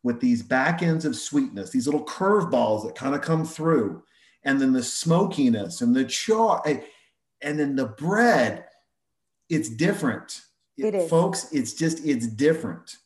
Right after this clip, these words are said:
Speaker 1: than,
Speaker 2: It
Speaker 1: than
Speaker 2: is.
Speaker 1: hot spicy.
Speaker 2: Heat is such a different, um, it's a very different story. Like, you need to get, uh, like, you know,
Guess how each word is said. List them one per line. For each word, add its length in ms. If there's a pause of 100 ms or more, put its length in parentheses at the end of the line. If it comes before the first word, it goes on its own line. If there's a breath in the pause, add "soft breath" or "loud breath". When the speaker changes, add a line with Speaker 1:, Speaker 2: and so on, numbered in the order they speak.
Speaker 1:
than, 300
Speaker 2:
It 60
Speaker 1:
than 200
Speaker 2:
is. 80
Speaker 1:
hot 280
spicy. 460 (680)
Speaker 2:
Heat 500
is 480
such 460
a 100
different, 800
um, 440 (760 soft breath)
it's 120
a 20
very 200
different 380
story. 480
Like, 160 (2250)
you 200
need 340
to 100
get, 540 (160)
uh, 440 (200)
like, 220 (140)
you 100
know, 140